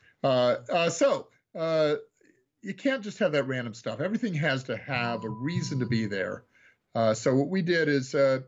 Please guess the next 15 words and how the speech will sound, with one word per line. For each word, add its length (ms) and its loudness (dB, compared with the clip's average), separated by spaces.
you 100 -10
know, 80 -4
basically 680 -4
said, 360 2
"Okay, 320 -6
here's 240 -6
our 140 -2
setting." 680 0
Uh, 80 0
we 120 2
said, 220 0
"We've 180 0
got 300 0
a, 240 -2
uh, 280 -2